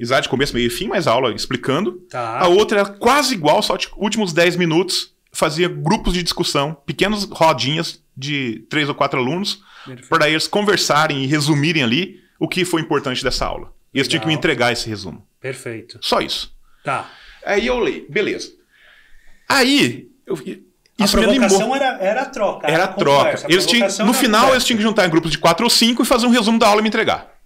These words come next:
Speaker 2: É isso.
Speaker 1: É isso que mudou.
Speaker 2: Tá.
Speaker 1: Só que pra ele fazer o resumo, eles tinham que conversar entre eles. Lembra?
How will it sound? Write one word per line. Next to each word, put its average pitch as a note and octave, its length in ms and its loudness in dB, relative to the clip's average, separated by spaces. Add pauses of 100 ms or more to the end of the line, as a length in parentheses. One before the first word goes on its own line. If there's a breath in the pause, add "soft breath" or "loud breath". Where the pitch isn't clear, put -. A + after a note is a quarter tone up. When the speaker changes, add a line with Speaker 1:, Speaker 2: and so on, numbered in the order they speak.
(340)
Speaker 2:
É F3+ 180 -4
isso. - 120 -6
Speaker 1:
É G3 40 4
isso G3 120 0
que G#3+ 60 -2
mudou. F#3 220 -4 (180)
Speaker 2:
Tá. C#3 80 -2
Speaker 1:
Só C3+ 180 4
que E3 120 -4
pra D3+ 140 -2
ele C3 80 -2
fazer C3 160 -2
o - 20 0
resumo, E3 240 0
eles F#3 80 -4
tinham A#3 100 -2
que - 40 -20
conversar A#3 260 -2
entre C3+ 160 -2
eles. - 320 -6 (100)
Lembra? F#3+ 280 0